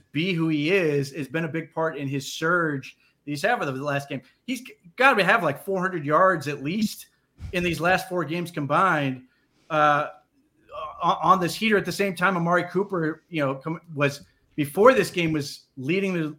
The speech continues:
league, uh, in receiving yards since week ten or whatever. Like, they've both just been playing at a really high clip. So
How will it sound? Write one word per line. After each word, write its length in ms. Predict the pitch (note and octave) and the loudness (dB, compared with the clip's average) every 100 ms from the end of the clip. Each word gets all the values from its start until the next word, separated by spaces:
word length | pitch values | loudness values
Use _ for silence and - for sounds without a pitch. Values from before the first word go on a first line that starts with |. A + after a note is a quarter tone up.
| - | -12
league, 500 | C3+ D#3 F#3+ D#3+ D3 | -4 -4 -4 -6 -2
uh, 440 | C#3 C#3 C3 C3+ - | 0 0 0 -4 -6
in 100 | C3+ | -6
receiving 440 | C3 - F#3+ G3 | -6 -6 -4 -2
yards 480 | D3 C#3 C#3 C3+ C3 | 0 0 0 -2 -6
since 200 | D3+ C#3+ | -10 -6
week 200 | D#3+ D3+ | -6 -6
ten 240 | - E3 D#3+ | -6 -4 -4
or 40 | |
whatever. 380 | B2 A#2 G#2+ G2+ | -6 -8 -10 -10
Like, 260 | A2+ C3 - _ _ _ _ | -8 -10 -12 _ _ _ _
they've 200 | D#3+ E3+ | 2 2
both 320 | E3 F3+ F3+ | 6 6 6
just 220 | - D3+ D3 | -2 -4 -2
been 140 | D3+ | -6
playing 280 | C#3+ D#3 D3 | -2 -2 0
at 60 | |
a 60 | C3+ | -2
really 240 | B2+ D3 C#3 | -2 -2 0
high 180 | C#3 | 0
clip. 420 | C#3 D#3 D#3+ - - | 0 -2 -2 -2 -10
So 340 | - C#3 C#3 | -2 -2 -2